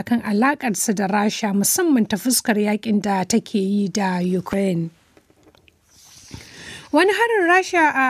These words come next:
a garin Kramatorsk da ke gabashin Ukraine ya jikkata wasu 'yan jarida biyu, yayin da guda ya ɓace a cikin baraguzan gini, ana kuma ci gaba da neman shi.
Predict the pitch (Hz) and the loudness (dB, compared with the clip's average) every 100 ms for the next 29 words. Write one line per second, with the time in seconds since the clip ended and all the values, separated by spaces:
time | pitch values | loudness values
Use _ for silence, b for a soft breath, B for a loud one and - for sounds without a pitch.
0 | 240 226 202 240 262 311 330 - 247 226 | 2 0 0 2 4 6 4 4 4 4
1 | 214 - - 311 311 240 226 - - 208 | 2 -2 0 2 2 2 0 0 0 2
2 | 247 277 269 311 302 269 190 226 277 269 | 2 2 2 2 4 4 2 0 2 4
3 | 247 247 226 311 - - 214 247 - 277 | 4 2 0 0 -2 -2 -2 0 0 0
4 | 254 269 269 226 226 240 214 190 175 196 | 2 4 4 2 0 0 0 -2 -4 -2
5 | 208 196 196 220 208 185 185 220 226 - | 0 0 0 2 0 -2 -2 -2 -2 -2
6 | 302 294 - 185 - - 214 202 190 175 | -4 -4 -4 -6 -6 -2 -2 0 -2 -4
7 | 180 214 202 302 254 226 214 196 - 208 | -2 -2 0 0 0 0 -2 -2 -2 -2
8 | 196 - 208 208 196 190 190 190 190 190 | -2 -4 -4 -2 -2 0 0 0 0 0
9 | - - 180 | 0 0 0